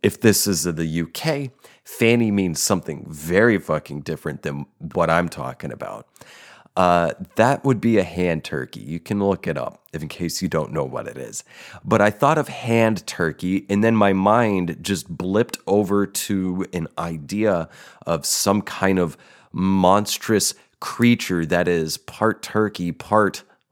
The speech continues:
large, disgusting human hand with talons and a beak.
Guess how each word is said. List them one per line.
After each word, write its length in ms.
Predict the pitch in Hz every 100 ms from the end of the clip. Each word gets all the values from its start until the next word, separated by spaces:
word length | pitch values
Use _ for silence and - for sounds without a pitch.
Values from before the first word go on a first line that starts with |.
| _ -
large, 800 | 95 104 123 113 92 80 - - 107
disgusting 960 | - 104 - - 120 - - 107 98 87 - _
human 520 | - - - 120 117 92
hand 760 | - 110 117 113 95 82 73
with 280 | 85 80 - _
talons 800 | - - 101 113 110 85 71 71
and 100 | 78
a 60 | 69
beak. 580 | - 113 117 - -